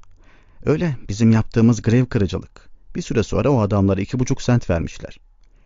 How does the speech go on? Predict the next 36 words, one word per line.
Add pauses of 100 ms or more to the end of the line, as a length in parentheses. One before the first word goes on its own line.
(260)
"İnsan
o
kadar
parayla
karnını
bile
doyuramaz." (880)
"Biliyorum,"
dedi
Tom
bitkinlikle. (360)
"Onlar
da
bu
yüzden
greve
gitmişler. (320)
Sanırım
grev
dün
gece
sona
erdi. (160)
Belki
bugün
bize
de
iki
buçuk
sent
verirler." (1160)
"Ama
buna
düpedüz
alçaklık
derler."